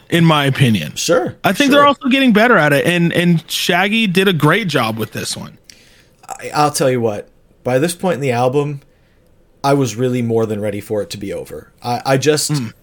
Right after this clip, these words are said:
Speaker 2: I, I, this, this, these last two songs, this one and the previous song, I was like, "Okay, can, can we wrap this up?" Um, this beat doesn't do much for me, and I don't feel like this beat really fits the song. One of my biggest issues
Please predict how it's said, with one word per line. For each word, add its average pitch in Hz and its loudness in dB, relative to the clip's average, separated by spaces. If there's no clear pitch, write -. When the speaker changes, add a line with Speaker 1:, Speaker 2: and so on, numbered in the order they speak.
Speaker 2:
I, 120 -6
I, 139 2
this, 156 -2
this, 165 -2
these 175 -2
last 165 2
two 160 -4
songs, 135 -2
this 139 -8
one 135 -2
and 120 0
the 107 -6
previous 113 -4
song, 110 -4
I 110 -6
was 110 -6
like, 104 -6
"Okay, 101 -14
can, 131 -2
can 123 -2
we 123 -2
wrap 110 -2
this 113 -4
up?" - -10
Um, 101 -14
this 202 0
beat 185 -8
doesn't 147 0
do 135 -2
much 135 -2
for 139 -12
me, 135 -6
and 143 -4
I 165 0
don't 208 -2
feel 208 -2
like 156 -2
this 147 -2
beat 139 -6
really 123 -4
fits 113 -4
the 107 -10
song. 104 -8
One 139 -2
of 233 -6
my 196 0
biggest 165 -2
issues 117 -4